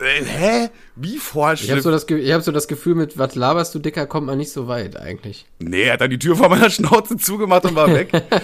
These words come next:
Speaker 1: Äh, denk ich mir, jetzt steh ich hier eine halbe Stunde an dieser verfickten Bushaltestelle, Alter.
Speaker 2: <laughs>
Speaker 1: Ey. Das ist der absolute Wahnsinn. Das Gu-, das Gute ist, da hinten war gleich so ein Einkaufs-, äh, Zentrum, so ein, so eine, nicht, nicht Penny, Lidl oder irgendwie sowas.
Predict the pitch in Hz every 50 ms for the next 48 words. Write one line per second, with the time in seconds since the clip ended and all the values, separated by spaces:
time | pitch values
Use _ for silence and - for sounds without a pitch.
0 | - - 214 - - - 214 170 - - 107 - - - - - - 101 107 101
1 | 90 87 90 - - - 107 90 107 - - - 127 110 107 101 87 117 120 127
2 | 135 127 - 151 143 139 131 139 143 131 135 120 120 107 - - - - - -
3 | 185 196 196 - - - - 190 180 147 165 196 202 - 156 143 147 139 123 131
4 | 127 - - 131 123 123 120 117 - - 110 117 123 139 131 127 135 160 - -
5 | - - - - - - - - - - 262 - 202 208 196 - 233 - - 269
6 | 269 - - - 269 - - 311 - - - _ _ - - - - - - -
7 | - - - - - - 95 - - - - - - 107 92 98 98 - - -
8 | - 135 - - - - 135 127 123 120 101 107 107 107 120 113 95 101 101 110
9 | 107 - - 156 156 120 127 - - 160 156 180 160 139 - 139 139 143 143 139
10 | 120 123 127 123 127 131 123 131 123 - 90 127 139 - 151 156 156 156 - -
11 | - _ _ _ _ _ _ _ _ _ _ _ - - 92 110 120 120 120 -
12 | - 127 143 139 151 151 139 120 120 113 104 95 107 107 107 104 98 95 92 85
13 | - 76 78 120 120 117 120 120 - - - 131 143 127 104 107 131 143 147 139
14 | 123 127 123 123 135 139 123 117 131 127 135 131